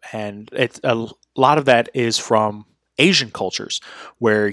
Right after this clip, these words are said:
you have, pretty sure everybody's heard the joke or something along the lines of Asian family wants their child to be a doctor by the age of twenty-one because they, they drive them, they push them so hard. And that's not taking into consideration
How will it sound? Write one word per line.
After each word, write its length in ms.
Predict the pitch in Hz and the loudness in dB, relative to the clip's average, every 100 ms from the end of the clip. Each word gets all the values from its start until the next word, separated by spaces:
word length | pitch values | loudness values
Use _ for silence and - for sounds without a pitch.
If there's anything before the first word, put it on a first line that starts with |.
| - | -6
you 360 | 110 117 110 | -12 -8 -8
have, 520 | 107 117 107 101 - - | -6 -4 -2 -4 -12 -12
pretty 180 | - 120 | -4 -4
sure 160 | - 113 | -2 -4
everybody's 400 | 107 113 110 - | -2 -4 -4 -4
heard 340 | 120 113 110 | -2 -2 -4
the 80 | 107 | -8
joke 460 | 110 120 117 - | 0 4 4 2
or 260 | 123 107 104 | -2 0 0
something 360 | - 117 117 110 | -2 -8 -10 -6
along 360 | 107 107 110 | -2 0 -2
the 80 | 107 | -2
lines 360 | 107 110 104 - | 0 0 -4 -4
of 320 | 107 101 - _ 131 | -2 -2 -8 _ 2
Asian 300 | 139 127 117 | 2 2 2
family 320 | 120 113 113 | 2 2 -2
wants 320 | 113 113 - | 2 2 2
their 100 | 107 | -2
child 300 | - 110 101 | 2 2 2
to 40 | - | -2
be 100 | 104 | 4
a 40 | |
doctor 360 | 127 107 - 113 | 6 6 2 0
by 160 | 104 | 0
the 160 | 104 104 | 0 -2
age 160 | 101 | -2
of 80 | 110 | -4
twenty-one 460 | - 107 107 107 95 _ | -4 0 2 2 0 _
because 380 | 113 - 101 - | -6 -2 -2 -2
they, 260 | 107 104 | -2 -2
they 360 | 113 107 104 101 - _ _ 135 | -2 -2 -2 -8 -14 _ _ -12
drive 400 | 110 120 120 117 | -8 4 6 6
them, 160 | 107 101 | 4 -4
they 140 | 101 | -6
push 300 | - 143 - | -2 -2 -2
them 120 | 110 101 | -4 -4
so 240 | - 104 | -2 0
hard. 400 | - 98 92 - - - _ _ - | 2 0 0 -12 -20 -20 _ _ -8
And 480 | 113 113 110 110 - _ | -6 -4 -6 -10 -16 _
that's 440 | 113 120 117 - | 0 2 2 0
not 220 | 127 117 - | 0 -2 2
taking 340 | 131 139 127 | 0 0 -8
into 240 | 117 117 | -8 -10
consideration 720 | 117 120 - 117 104 101 110 | -12 -6 -4 -2 -2 -4 -6